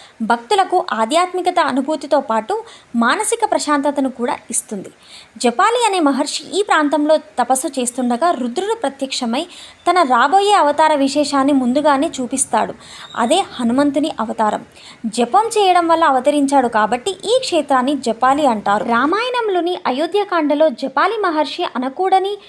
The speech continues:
మాటలు అనడం వల్ల వాగ్దోష పాపాన్ని మూట కట్టుకుంటాడు. ఆ వాగ్దోషాన్ని తొలగించడం కోసం ఈ క్షేత్రంలోని రామగుండంలో స్నానం ఆచరిస్తాడు. దాంతో ఆయనకున్న దోషం తొలగిపోయిందని పురాణాలు చెబుతున్నాయి.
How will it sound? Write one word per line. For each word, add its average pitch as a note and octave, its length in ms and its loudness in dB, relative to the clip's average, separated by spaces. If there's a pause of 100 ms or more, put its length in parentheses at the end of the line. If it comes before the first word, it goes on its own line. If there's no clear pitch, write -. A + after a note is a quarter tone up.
(280)
మాటలు C4 360 2
అనడం C#4 400 0
వల్ల C4+ 340 -2 (160)
వాగ్దోష F4 420 0 (140)
పాపాన్ని D4+ 420 0
మూట B3 320 -4
కట్టుకుంటాడు. A#3 600 -6 (640)
ఆ F4+ 40 6
వాగ్దోషాన్ని F#4 760 2
తొలగించడం D4 540 0
కోసం A#3 340 -6
ఈ F#4+ 280 -2
క్షేత్రంలోని D4+ 720 0
రామగుండంలో C4 720 0
స్నానం C4+ 460 -2
ఆచరిస్తాడు. A#3+ 640 -6 (440)
దాంతో B3 500 0 (300)
ఆయనకున్న E4+ 540 2
దోషం C#4+ 380 0
తొలగిపోయిందని B3+ 800 -2
పురాణాలు C4 520 -4
చెబుతున్నాయి. B3 640 -6